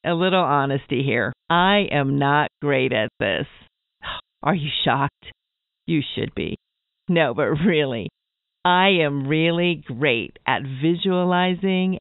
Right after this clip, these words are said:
and feeling and even planning.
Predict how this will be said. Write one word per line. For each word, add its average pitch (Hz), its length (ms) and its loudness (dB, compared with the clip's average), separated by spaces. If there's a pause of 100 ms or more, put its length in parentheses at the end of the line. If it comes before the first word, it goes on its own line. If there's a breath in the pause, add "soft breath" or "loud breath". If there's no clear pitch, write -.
and 139 380 -4
feeling 185 760 0
and 127 220 -6
even 160 400 -2
planning. 143 760 -2